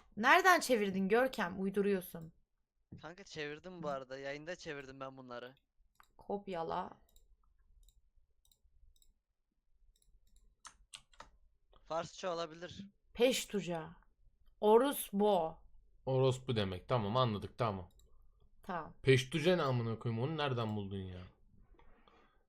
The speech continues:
Speaker 3: Versene mouse'umu.
Speaker 1: Ya bir beklesene.
Speaker 3: Mouse'umu ver.
Speaker 1: Salak ayarı yapıyorum.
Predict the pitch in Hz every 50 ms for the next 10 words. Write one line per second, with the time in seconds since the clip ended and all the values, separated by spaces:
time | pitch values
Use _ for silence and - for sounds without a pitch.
0 | _ _ 113 110 113 - - 180 185 175 143 120 113 107 - - 110 104 202 196
1 | 233 226 202 226 226 220 226 - 254 277 - - 359 330 302 240 190 170 170 -
2 | 107 104 214 110 - - 147 160 170 180 180 202 233 254 254 247 - - 202 202
3 | 220 226 226 254 254 233 214 - 196 190 175 170 165 160 175